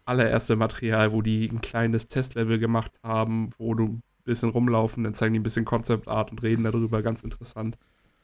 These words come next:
Was ich mir noch angeguckt hab, ist, äh, es gibt so einen kleinen, eine Minute Nintendo-Trailer von der, äh, Space World zweitausend heißt das, GameCube Tech-Demo, ganz interessant, wo sie einfach so,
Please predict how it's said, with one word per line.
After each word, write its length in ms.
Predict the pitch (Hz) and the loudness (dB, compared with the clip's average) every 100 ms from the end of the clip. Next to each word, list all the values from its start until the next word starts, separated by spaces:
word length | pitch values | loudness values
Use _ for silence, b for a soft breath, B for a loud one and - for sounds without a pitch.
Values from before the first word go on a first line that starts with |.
| _ | _
Was 180 | 110 110 | -6 -4
ich 140 | 117 | -2
mir 100 | 123 | 2
noch 280 | 120 131 - | 4 4 2
angeguckt 600 | 143 139 131 135 131 - | 0 2 2 2 0 0
hab, 240 | 127 120 - | -8 -8 -6
ist, 440 | 127 117 - - - | -2 0 -2 -10 -2
äh, 400 | 110 107 110 113 - _ _ _ _ - | 0 2 0 -2 -8 _ _ _ _ -16
es 120 | - | -10
gibt 200 | 127 127 | -8 -2
so 80 | 127 | 2
einen 240 | 120 117 | 2 0
kleinen, 600 | 120 127 127 139 131 123 | 0 4 4 4 4 2
eine 220 | - 127 | 2 4
Minute 440 | 127 123 123 120 120 | 4 4 2 4 4
Nintendo-Trailer 840 | 117 117 135 147 143 - 139 139 | 4 4 4 4 4 2 2 2
von 300 | 131 - 131 | 0 0 0
der, 440 | 127 127 123 123 - | 2 4 4 2 2
äh, 300 | 117 113 117 | 2 4 2
Space 540 | - - 110 127 147 | -2 -6 -2 0 0
World 340 | 131 127 127 127 | -2 2 2 0
zweitausend 760 | - 127 127 - 131 143 139 | -4 -4 -4 -2 0 0 0
heißt 280 | 135 139 139 | 0 0 -2
das, 220 | 143 - - | -6 -6 -4
GameCube 500 | 120 139 - 139 - | 0 0 -2 -12 -8
Tech-Demo, 720 | - 143 _ 139 143 143 165 - _ - | -4 -6 _ -2 2 2 2 -2 _ -8
ganz 180 | 127 | -6
interessant, 640 | 123 131 135 131 135 135 143 _ _ - | -4 -4 -6 -6 -2 -2 -4 _ _ -4
wo 60 | 110 | 0
sie 100 | 107 | 0
einfach 260 | 117 113 107 | 0 -2 0
so, 460 | 113 110 110 107 | 2 4 4 2